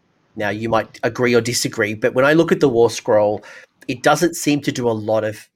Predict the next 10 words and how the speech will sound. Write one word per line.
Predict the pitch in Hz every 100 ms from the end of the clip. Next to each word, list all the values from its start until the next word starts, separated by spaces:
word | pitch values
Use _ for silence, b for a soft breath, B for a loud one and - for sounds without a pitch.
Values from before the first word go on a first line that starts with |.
| -
damage. | 113 95 90 87 - - _ _ _ _ _
It | 120
seems | - 147 139 151 -
like | 127 117 117 -
it's | 113 -
a | 113
hero | 107 - 127 120 117
sniper, | 113 - - 117 107 117 165 208 - b b b b b b -
and, | 131 127 123 120 117 113 - _ _ -
and | 151 147 135 123